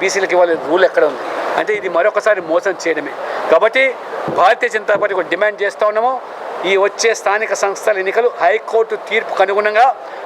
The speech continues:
సెప్టెంబర్ ముప్పైలో నిర్వహించాలి. అది కూడా నలభై రెండు శాతం బీసీలకు రిజర్వేషన్ కల్పించే ఎన్నికలు జరపాలని చెప్పి మేము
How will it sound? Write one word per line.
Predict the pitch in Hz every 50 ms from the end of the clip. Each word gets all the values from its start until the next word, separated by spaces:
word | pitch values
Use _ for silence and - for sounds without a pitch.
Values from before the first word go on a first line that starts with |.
| - - 185
సెప్టెంబర్ | 196 196 - - 233 233 220 214 214 190 190
ముప్పైలో | 190 - - 220 208 202 190 175
నిర్వహించాలి. | 175 175 190 202 208 202 - 226 214 240 269 302 269 247 - - - - - - - - - - 190
అది | 226 - - 262
కూడా | 269 247 254 240 233 202 - - - - - - - - - - 156 180
నలభై | 214 262 254 254 262 247
రెండు | 240 220 - 220
శాతం | 214 208 - - 117 127 -
బీసీలకు | 208 233 226 - 247 247 262 - - 185 - - -
రిజర్వేషన్ | 185 185 220 220 226 208 - 202
కల్పించే | 202 196 - 214 214 247 254 285 294 - - - - - - - 170
ఎన్నికలు | 202 - 220 226 226 196
జరపాలని | 196 190 190 196 196 190 180
చెప్పి | 180 - - 247 247 - - - - - - - -
మేము | 170 185 185